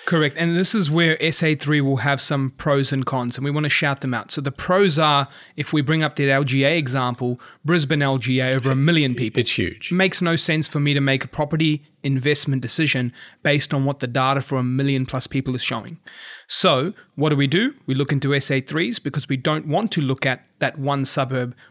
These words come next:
Speaker 1: with a median price that fluctuates so much. And we end up getting over ten S A threes, which divide this median price up into clusters of suburbs and their prices and their inventory levels. And so that's an example of where it works really well.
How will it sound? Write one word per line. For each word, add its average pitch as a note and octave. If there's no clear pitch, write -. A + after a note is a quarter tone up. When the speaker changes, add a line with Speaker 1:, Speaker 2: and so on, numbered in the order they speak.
Speaker 1:
with C#3
a C3
median C3+
price C3+
that -
fluctuates -
so C#3+
much. G3
And F3+
we A#3+
end A3
up F3
getting E3+
over D#3
ten E3+
S D3+
A D3
threes, D3
which C3+
divide C#3
this C#3+
median C3+
price C3
up D3+
into D3
clusters -
of B2+
suburbs D3+
and C#3+
their F#3+
prices B2+
and C3+
their F3+
inventory C3+
levels. A#2+
And D#3
so E3+
that's A3
an G3+
example D#3+
of B2+
where D3+
it C#3+
works C#3
really B2+
well. -